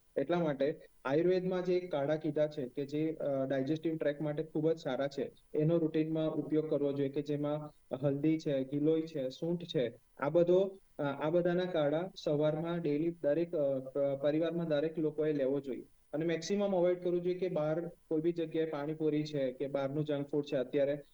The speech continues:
અ, અવોઇડ કરવું જોઈએ. કારણ કે તમે ગમે એટલું ધ્યાન રાખશો પણ તમે કહેશો હાઇજેનિક જગ્યાએ ખાધું છે પણ એ પાણીનું કન્ટેમિનેશન તો થઈ જ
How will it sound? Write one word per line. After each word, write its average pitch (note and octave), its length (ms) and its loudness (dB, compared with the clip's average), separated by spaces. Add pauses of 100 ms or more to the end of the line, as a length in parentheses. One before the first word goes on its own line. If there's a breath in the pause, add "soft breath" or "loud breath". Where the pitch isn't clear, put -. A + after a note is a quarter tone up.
(160)
અ, B2+ 40 -2
અવોઇડ D3 540 4
કરવું C3 240 0
જોઈએ. A2+ 260 -6 (340)
કારણ F3 180 4
કે F#3+ 120 2
તમે G3 200 4
ગમે F3 240 4
એટલું G3 240 2
ધ્યાન E3+ 240 2
રાખશો F3 300 0
પણ F3 160 -2
તમે E3+ 220 0
કહેશો F3 260 0
હાઇજેનિક D#3 460 0
જગ્યાએ E3 360 2
ખાધું E3 320 -2
છે E3 120 0
પણ D3+ 240 -2
એ D#3+ 80 -2
પાણીનું D#3+ 440 0
કન્ટેમિનેશન E3 640 0
તો E3 220 -2
થઈ D3+ 280 2
જ - 160 -8